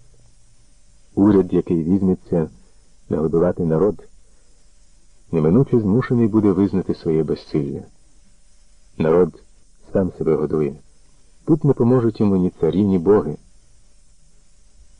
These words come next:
Уряд уміє їсти тільки сам, а не годувати інших. Я ж повинен годувати військо, тому беру в народу те, що мені потрібно. Потреби ж всі бувають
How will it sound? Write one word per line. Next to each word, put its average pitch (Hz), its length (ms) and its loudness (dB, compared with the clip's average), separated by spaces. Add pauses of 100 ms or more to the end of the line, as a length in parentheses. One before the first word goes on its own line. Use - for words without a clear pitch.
(220)
Уряд 87 260 2
уміє 87 300 2
їсти 87 340 -2
тільки 90 300 -2
сам, 87 320 -2 (540)
а 85 60 0
не 82 120 0
годувати 80 440 -2
інших. - 480 -8 (840)
Я 82 300 2
ж 110 100 -6
повинен 104 420 0
годувати 92 480 0
військо, 90 500 -2 (640)
тому 85 240 2
беру 107 260 0
в 101 60 0
народу 95 340 2
те, - 180 -2
що - 200 -6
мені 78 200 -2
потрібно. - 480 -4 (800)
Потреби 101 500 2
ж - 140 -6
всі 110 120 -2
бувають 78 640 -2